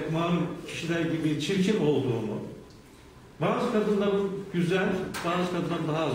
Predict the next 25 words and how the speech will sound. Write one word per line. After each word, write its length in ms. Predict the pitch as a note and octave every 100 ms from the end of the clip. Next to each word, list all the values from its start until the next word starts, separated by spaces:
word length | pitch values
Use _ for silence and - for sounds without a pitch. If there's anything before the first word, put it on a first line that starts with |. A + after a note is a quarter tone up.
| -
güzel, 200 | C3+ C3
çirkin 280 | C3+ B2+
demiyoruz 340 | B2 A2+ G2+ -
kadınların 440 | - - - - - - - - - -
olduğunu, 600 | C3 A#2+ A#2+ A2 A#2 - - - - -
mesela 300 | G3 G#3 G3+
köylü 300 | G3+ G#3 C4
şehirli 560 | A3 G#3+ G#3+ G#3+ G#3+ -
farklılığı 380 | E3 D#3+ D#3+ D#3
olduğunu, 520 | D3+ C#3 C3 B2+ C#3
tahsilli 520 | - F3 - G3+ G3 F#3
tahsilsiz 480 | E3+ - F3+ F#3+
farklılığı 380 | E3+ D#3 C3+ B2+
olduğunu, 440 | A#2 - D#3+ D#3 B2+ - - - - - - - - - C3+
e, 20 | B2+ A#2+ A#2+ A#2 A#2 A2+ A#2 A#2+ C3+ - - - D3+
fotojenik 600 | - F#3 G#3 A3 A#3+ -
yüzlü, 280 | G3+ F3+ A#3
fotojenik 560 | - F3+ F#3+ G#3 G#3 F3
yüzsüz 500 | F3 - G#3 - - - - - -
farklılığı 420 | C#3 C#3 C3 B2+
olduğunu, 580 | B2 G#2+ A2 G#2+ G#2 - - - - - - - -
sesi 540 | - G3+ G3 C#4 C4
güzel, 320 | G3 F#3 A3+ G#3+
sesi 380 | F#3 F#3+ G3+
çirkin 420 | - F#3+ A3 F#3+